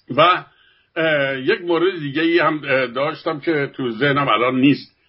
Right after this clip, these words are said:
ولی بهتون می‌خوام بگم اینجا بعد کارم رو شروع کردم،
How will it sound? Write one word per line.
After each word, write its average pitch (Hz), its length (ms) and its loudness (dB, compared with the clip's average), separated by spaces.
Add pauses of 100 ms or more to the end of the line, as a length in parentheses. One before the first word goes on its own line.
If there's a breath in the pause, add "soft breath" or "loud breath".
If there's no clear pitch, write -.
(260)
ولی 196 220 4
بهتون 170 440 0
می‌خوام 160 280 -4
بگم 147 260 -4
اینجا 165 300 0
بعد 170 280 0
کارم 175 340 2
رو 151 60 -2
شروع 143 320 -2
کردم، 160 500 0